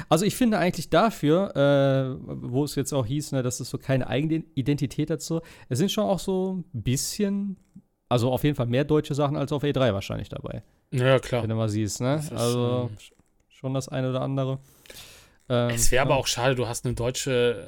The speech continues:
Speaker 2: äh, Spielmesse und hast da kaum
Speaker 1: Ja, klar.
Speaker 2: Deutsche. Und ich finde, es gibt viele deutsche Entwickler, wo, die sich jetzt nicht vor internationalen Sachen da verstecken müssten, ne? Also klar,
Speaker 1: Ja.
Speaker 2: Anno und sowas und auch The Search ist ja, glaub ich, auch aus deutschen Landen.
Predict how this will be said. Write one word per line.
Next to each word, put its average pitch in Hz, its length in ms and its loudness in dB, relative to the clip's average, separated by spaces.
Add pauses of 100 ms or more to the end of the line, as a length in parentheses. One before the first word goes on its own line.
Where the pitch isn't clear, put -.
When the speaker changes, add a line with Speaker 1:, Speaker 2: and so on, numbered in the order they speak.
Speaker 2:
äh, 120 40 -14
Spielmesse 131 720 -4
und 117 180 -10
hast 120 220 -8
da 113 160 -6
kaum 117 240 -8
Speaker 1:
Ja, 113 100 0
klar. 117 160 -4
Speaker 2:
Deutsche. 117 180 -6
Und 117 140 -6
ich - 160 -10
finde, 135 640 -2 (500)
es - 120 -18
gibt - 180 -14
viele 143 320 0
deutsche 135 300 -2
Entwickler, 131 440 -4
wo, 123 440 -12 (160)
die 139 80 -4
sich 127 160 -6
jetzt - 160 -8
nicht 127 140 -6
vor 135 120 -8
internationalen 120 800 -6
Sachen 120 320 -8
da 113 160 -6
verstecken - 480 -10
müssten, 120 300 -14
ne? 120 80 -12 (140)
Also 117 260 -8 (600)
klar, 123 300 4
Speaker 1:
Ja. 151 280 6 (180)
Speaker 2:
Anno 147 320 6
und 135 180 0
sowas 135 280 2
und 135 100 -6
auch 123 100 -4
The 123 160 -4
Search - 560 -4
ist 127 100 -8
ja, 131 100 -2
glaub 123 120 -2
ich, 127 80 -4
auch 135 100 -6
aus 151 120 -8
deutschen 143 320 -4
Landen. 135 340 -4